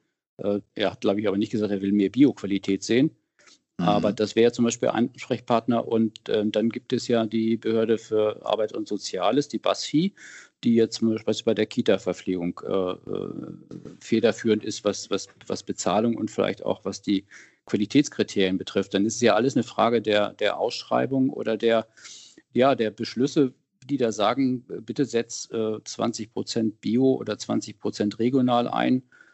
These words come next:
Speaker 1: Ähm, ähm, die kann man ja so formulieren. Ähm, aus meiner Sicht werden wir ja eh immer von Beamten regiert, ähm, dass das sozusagen an das einheitlich gut gemacht ist. Und wenn die, wenn die, ähm,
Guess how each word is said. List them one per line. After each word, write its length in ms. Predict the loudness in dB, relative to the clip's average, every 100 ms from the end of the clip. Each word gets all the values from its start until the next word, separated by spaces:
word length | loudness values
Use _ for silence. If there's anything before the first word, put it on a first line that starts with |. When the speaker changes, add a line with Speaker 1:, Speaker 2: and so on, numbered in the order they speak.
| _ -4
Speaker 1:
Ähm, 460 | 2 4 4 2 -4 -6
ähm, 260 | -2 -2
die 140 | 0 -2
kann 160 | 4
man 100 | 6
ja 100 | 6
so 120 | 4 2
formulieren. 680 | 4 4 4 6 6 4 -2 _ _ _ _ _
Ähm, 340 | 2 4 2 -2
aus 180 | -6 -4
meiner 200 | -2 -2
Sicht 200 | -2 -2
werden 140 | 0
wir 80 | 4
ja 100 | 2
eh 80 | 4
immer 200 | 4 4
von 200 | 2 0
Beamten 360 | 0 0 -4 -4
regiert, 520 | -4 2 2 2 -6 _ _ _ _
ähm, 300 | 2 4 4 0 -8
dass 240 | -2 -2 2
das 240 | 2 2
sozusagen 460 | -4 -2 2 2 2
an 100 | 0
das 180 | 0 0
einheitlich 420 | -2 -2 -4 -2
gut 120 | -2
gemacht 340 | 2 2 0
ist. 120 | -2 0
Und 100 | 2
wenn 160 | 2
die, 240 | 2 -2 0
wenn 140 | -2
die, 280 | -2 -4 -4
ähm, 360 | -6 -10 -16